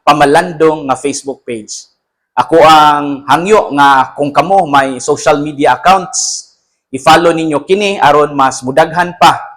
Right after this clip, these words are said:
ang makapaminaw sa pulong sa Dios. Gani, mauna kini nga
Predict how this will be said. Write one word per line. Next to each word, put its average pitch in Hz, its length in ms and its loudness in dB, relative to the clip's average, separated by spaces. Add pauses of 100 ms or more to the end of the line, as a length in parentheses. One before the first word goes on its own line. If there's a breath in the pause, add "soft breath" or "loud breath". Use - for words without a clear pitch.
(320)
ang 139 640 4
makapaminaw 165 1200 0
sa - 160 -6
pulong 139 480 -4
sa - 80 -14
Dios. - 640 -14 (800)
Gani, 151 320 2
mauna 147 400 0
kini 165 320 -4
nga 131 480 0